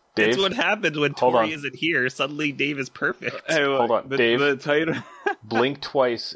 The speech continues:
Speaker 1: if you're, if you've been kidnapped. Did anybody hear him blink?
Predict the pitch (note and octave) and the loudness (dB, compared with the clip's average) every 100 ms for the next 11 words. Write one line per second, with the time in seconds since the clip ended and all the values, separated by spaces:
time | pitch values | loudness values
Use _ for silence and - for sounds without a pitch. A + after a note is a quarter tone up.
0 | - - G#2+ - G#2+ G#2+ - A2+ - A2+ | -12 -4 -4 -2 -2 -2 -2 -6 -2 -4
1 | G2+ G#2 - G#2+ F#2 D2+ A1 - - _ | -2 -4 -2 -4 -4 -6 -8 -12 -20 _
2 | _ _ - G2 G2+ G#2 G#2 A2 G#2 G2 | _ _ -2 0 0 0 -2 -2 -2 0
3 | F#2+ D2+ | -2 -2